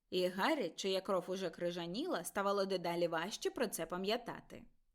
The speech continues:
«Це гра. Ти не намагаєшся його вбити. Не жертвуй усіма своїми майбутніми планами заради гри».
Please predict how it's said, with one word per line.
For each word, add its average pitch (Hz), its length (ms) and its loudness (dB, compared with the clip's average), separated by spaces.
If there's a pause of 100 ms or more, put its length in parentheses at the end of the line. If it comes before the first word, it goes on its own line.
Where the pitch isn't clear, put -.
«Це 180 380 4
гра. 208 400 0 (340)
Ти 202 180 4
не 214 120 2
намагаєшся 220 760 2
його 202 340 2
вбити. 185 640 -2 (320)
Не 381 140 2
жертвуй 180 440 2
усіма 185 340 -4
своїми 185 480 -2
майбутніми 180 600 -2
планами 226 500 0
заради 180 420 2
гри». 185 300 -4